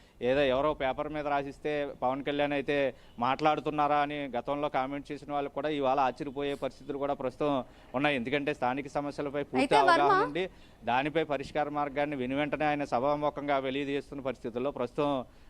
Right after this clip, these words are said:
Speaker 1: పవన్ కళ్యాణ్ ఆ ప్రసంగాలన్నీ కూడా ఆసక్తిగా కనబడుతున్నాయి.
Speaker 2: అయితే వర్మ, ఇవాల్టి బహిరంగ సభలో చూస్తే ఆయా నియోజకవర్గాలకు సంబంధించి ప్రజలను ఉద్దేశించి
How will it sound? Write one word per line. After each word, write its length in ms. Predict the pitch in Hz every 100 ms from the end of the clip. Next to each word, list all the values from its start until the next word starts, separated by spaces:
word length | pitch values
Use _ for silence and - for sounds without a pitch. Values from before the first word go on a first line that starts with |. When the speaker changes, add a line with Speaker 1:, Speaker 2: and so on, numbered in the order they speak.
| -
Speaker 1:
పవన్ 220 | 123 143 156
కళ్యాణ్ 380 | 165 160 156
ఆ 260 | 147 127 123
ప్రసంగాలన్నీ 720 | 117 - 117 143 151 151 143
కూడా 200 | 143 143
ఆసక్తిగా 520 | 139 123 151 - 147 135
కనబడుతున్నాయి. 520 | 127 123 120 170 - - - - - -
Speaker 2:
అయితే 200 | 277 427
వర్మ, 360 | 370 330 392 427
ఇవాల్టి 300 | 311 320 392
బహిరంగ 420 | 269 294 311 359 370
సభలో 400 | 339 285 320 339
చూస్తే 400 | 330 311 339 349
ఆయా 380 | - 254 330
నియోజకవర్గాలకు 800 | 359 302 302 349 349 349 349 339
సంబంధించి 600 | 339 294 285 359 349 349
ప్రజలను 440 | 359 262 254 359 370
ఉద్దేశించి 560 | 254 359 370 330 240